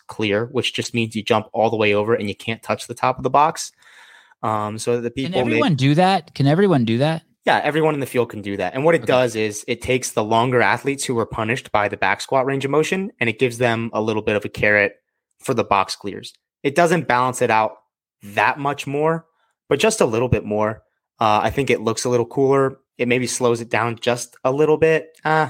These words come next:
Speaker 1: maybe more than a little bit. Slows it down probably by two minutes total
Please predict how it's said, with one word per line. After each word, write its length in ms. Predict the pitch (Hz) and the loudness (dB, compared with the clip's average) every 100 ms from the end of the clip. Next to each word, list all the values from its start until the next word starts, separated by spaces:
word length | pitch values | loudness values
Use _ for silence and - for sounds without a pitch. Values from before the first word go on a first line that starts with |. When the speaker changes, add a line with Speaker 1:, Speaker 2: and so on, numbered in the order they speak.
| - | -2
Speaker 1:
maybe 200 | 143 139 | -2 0
more 200 | 117 110 | 0 -2
than 140 | 104 95 | -2 -4
a 60 | |
little 240 | 98 104 98 | -2 -2 -2
bit. 200 | 98 - | -2 0
Slows 240 | 156 139 | 0 0
it 60 | 123 | 0
down 200 | 113 110 | 0 0
probably 260 | 110 107 | 0 0
by 400 | 104 101 98 98 _ _ _ _ _ _ _ _ _ _ _ _ _ - | 0 0 0 -2 _ _ _ _ _ _ _ _ _ _ _ _ _ -14
two 1120 | - 120 117 117 113 113 117 117 117 117 120 | -4 0 2 2 2 2 0 0 -2 -2 -2
minutes 380 | 123 120 127 - | -2 -2 -2 -6
total 680 | - - 120 127 135 135 | -6 2 4 4 2 0